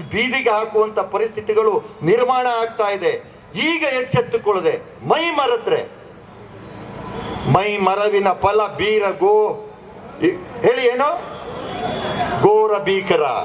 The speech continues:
ಗೊತ್ತಾಯ್ತಾ? ಇದನ್ನ ಸಂಘ ಹೇಳ್ಕೊಡುತ್ತೆ. ಸಂಘ ಹೇಳ್ಕೊ-, ಯಾಕೆ ಹೇಳ್ಕೊಡುತ್ತೆ ಅಂದ್ರೆ ನಮ್ಮನ್ನ ಜಾಗೃತೆ ಮಾಡೋದಕ್ಕೆ. ನಮ್ಮನ್ನ ಜಾಗೃತೆ ಮಾಡೋದು, ನಾವು ಜಾಗೃತರಾಗದಿದ್ರೆ ಮುಂದಿನ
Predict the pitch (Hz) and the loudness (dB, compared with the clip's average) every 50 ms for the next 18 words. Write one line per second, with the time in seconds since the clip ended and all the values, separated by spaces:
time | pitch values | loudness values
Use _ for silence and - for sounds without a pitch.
0 | - - - - 170 208 202 226 220 214 214 214 180 175 190 196 220 240 233 240 | -6 -10 -4 -2 -2 0 2 0 0 0 0 0 0 0 0 0 0 0 2 2
1 | 247 220 196 202 208 220 233 240 - - - - - - - - - 220 302 302 | 0 0 0 0 -2 -2 -4 -4 -6 -10 -16 -20 -20 -20 -18 -4 -2 -2 0 2
2 | 330 294 269 269 247 247 - 220 202 - - - 120 104 - - - - - - | 2 2 2 0 0 2 2 2 2 0 -2 -2 -2 -2 -2 -6 -12 -18 -18 -2
3 | - - 302 339 339 349 339 294 294 285 294 254 214 185 196 247 311 330 - - | 0 0 2 2 2 2 2 2 0 0 0 0 2 2 2 0 0 -2 -2 -2
4 | 262 262 254 254 247 233 226 214 214 220 208 190 185 170 190 247 320 330 339 339 | -2 -2 -2 2 2 2 2 4 2 -2 -2 -2 -4 -4 -4 -4 -2 -2 -2 0
5 | 339 330 320 320 277 277 269 269 254 - 262 247 240 226 214 214 208 185 180 - | -2 -2 0 0 -2 -2 -2 -4 -4 -2 -2 0 0 0 0 0 -2 -2 -6 -6
6 | - 143 113 - - - - - - - - - - 190 285 349 359 359 349 339 | -4 -4 -4 -4 -6 -10 -16 -20 -20 -20 -12 -2 0 0 2 2 2 2 2 0
7 | 330 330 311 294 294 294 302 - 294 277 277 254 254 247 240 226 - 190 226 294 | 0 2 0 0 0 -2 -4 0 0 0 0 2 2 2 2 0 0 0 0 0
8 | 320 339 339 294 285 285 269 269 254 - - 233 214 - - 175 165 - 123 123 | 0 0 0 -2 -2 -2 -2 -4 -6 -2 0 0 0 0 -2 -6 -6 -6 -4 -2
9 | 131 139 151 185 240 - - - - - - - - - - - - - - - | 0 0 0 0 -2 -6 -10 -14 -20 -20 -20 -20 -20 -20 -18 -18 -18 -18 -16 -16
10 | - - - - 220 - 277 294 311 311 | -16 -16 -12 0 2 2 2 2 0 0